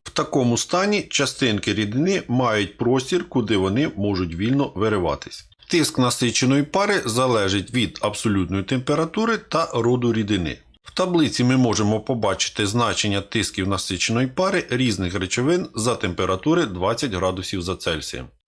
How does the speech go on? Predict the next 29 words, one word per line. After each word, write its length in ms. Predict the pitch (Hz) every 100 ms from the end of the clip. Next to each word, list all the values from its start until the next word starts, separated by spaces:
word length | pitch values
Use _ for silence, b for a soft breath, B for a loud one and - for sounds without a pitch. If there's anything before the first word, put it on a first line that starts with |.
| _
При 140 | - 349
цьому 340 | - 240 202
слід 260 | - 180 156
врахувати, 680 | 139 - 135 110 85 - 90
що 200 | - 143
тиск 340 | - 135 -
насиченої 560 | 113 - 110 - 131 143
пари 400 | - 196 - -
не 260 | 156 156
залежить 560 | 120 107 104 135 139 101
від 220 | 98 90
її 240 | 92 101 113
об'єму. 480 | 92 85 80 71 - B B B
При 160 | 185 175
зменшенні 580 | 165 135 117 135 143
об'єму 480 | 160 175 220 208 196 B B
більша 420 | - 165 175 - 127
кількість 440 | - 123 - 120
частинок 640 | - 151 - 196 190 180 -
перейде 500 | 127 117 120 143 135
із 180 | 135 117
газоподібного 800 | 104 101 104 107 110 143 151 143
стану 420 | - 139 135 127 135
в 140 | 117
рідкий, 500 | 120 - - 78 - b b b
а 180 | 156
при 340 | 135 - 120 98
збільшенні 540 | 92 95 117 175 196
об'єму 420 | 196 196 208 196